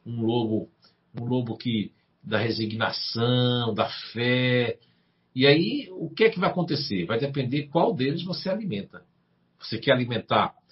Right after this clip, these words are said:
aquele lobo bom, que ele vai estar dentro de você, tendo esperança, tendo fé, tendo vontade de se transformar, de se melhorar, ou você vai alimentar o lobo da revolta,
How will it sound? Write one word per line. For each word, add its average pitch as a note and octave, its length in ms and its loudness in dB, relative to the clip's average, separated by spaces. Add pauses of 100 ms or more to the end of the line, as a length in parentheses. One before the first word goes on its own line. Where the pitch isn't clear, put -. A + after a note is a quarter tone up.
(200)
aquele A#2+ 380 -2
lobo G#2+ 360 2
bom, A2+ 460 2 (460)
que A2 140 -2
ele G#2+ 100 2
vai A2+ 140 2
estar A2+ 160 2
dentro A#2 240 -4
de G2+ 80 -6
você, G#2 360 -2
tendo G#2 180 -4
esperança, G2+ 580 -4
tendo F#2+ 260 -6
fé, G2+ 460 -2
tendo G#2 240 -6 (220)
vontade G2+ 680 0
de F2+ 100 -14
se - 160 -16
transformar, F#2+ 560 -6
de - 100 -10
se F#2+ 80 -10
melhorar, G2 380 2
ou E4+ 100 2
você D#3+ 120 -4
vai D3+ 100 2
alimentar B2+ 340 2
o A#2 100 2
lobo A2+ 300 2
da G#2 220 0 (240)
revolta, G#2+ 840 0